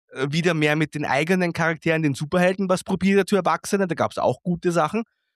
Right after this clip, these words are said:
Aber man hat dann eben schon gemerkt, so, die unabhängigen Geschichten, die brauchen schon was Eigenes. Und ich bin eigentlich guter Dinge, dass das neue D C Vertigo, wie es jetzt auch wieder heißt, ein, ein Erfolg wird. Ich bin, wie, wie gesagt,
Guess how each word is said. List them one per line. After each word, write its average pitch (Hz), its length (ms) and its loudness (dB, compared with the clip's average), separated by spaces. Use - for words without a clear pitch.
Aber 151 160 0
man 147 60 0
hat 160 120 -2
dann 180 100 2
eben 160 140 2
schon 165 160 2
gemerkt, 156 380 0
so, 156 160 0
die - 180 -12
unabhängigen 180 540 0
Geschichten, 156 420 -4
die 143 80 -2
brauchen 135 320 0
schon 147 140 -2
was 139 140 0
Eigenes. 113 600 -2
Und 143 220 -2
ich - 160 -8
bin 165 160 4
eigentlich 156 280 0
guter 165 260 0
Dinge, 147 260 2
dass 147 160 0
das 143 160 0
neue 135 480 2
D 170 220 -2
C 180 220 -2
Vertigo, 156 500 0
wie 160 60 2
es 160 40 2
jetzt 156 160 0
auch 135 140 0
wieder 151 180 0
heißt, 147 220 -2
ein, 120 340 2
ein 131 120 0
Erfolg 127 420 0
wird. 101 240 0
Ich - 160 -16
bin, 139 400 0
wie, 143 180 -8
wie 160 140 -4
gesagt, 147 440 -2